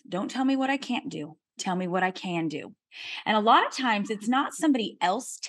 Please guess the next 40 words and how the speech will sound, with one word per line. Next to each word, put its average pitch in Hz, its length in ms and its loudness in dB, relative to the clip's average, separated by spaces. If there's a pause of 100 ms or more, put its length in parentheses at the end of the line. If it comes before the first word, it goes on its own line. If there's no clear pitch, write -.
(100)
telling 214 300 2
you 285 160 6
what 269 200 0
you 269 120 -2
can 269 300 0
do. 285 280 -2 (360)
It's 214 180 -2
what 220 220 0
you 208 180 -2
knowingly 190 1300 0
can 165 320 -4
do 156 320 -6
on 170 140 -2
the 160 160 -4
inside - 500 -6 (460)
because 202 600 -4
you 214 120 -4
have 165 200 -2
the 160 80 -6
confidence, 147 640 -8 (160)
because 202 640 -6
you 202 160 -2
have 175 220 -4
the 170 80 -4
mental 156 360 -4
toughness. - 640 -12 (600)
We 220 120 -2
talked 220 240 4
a 226 60 0
little 214 180 2
bit 214 100 4
earlier 202 340 2
about 175 300 2
grit. 170 260 -4 (400)
I 214 60 2
think 226 240 -2
it 208 120 0
is 190 200 0 (160)
absolutely 202 840 2
key. 190 680 -4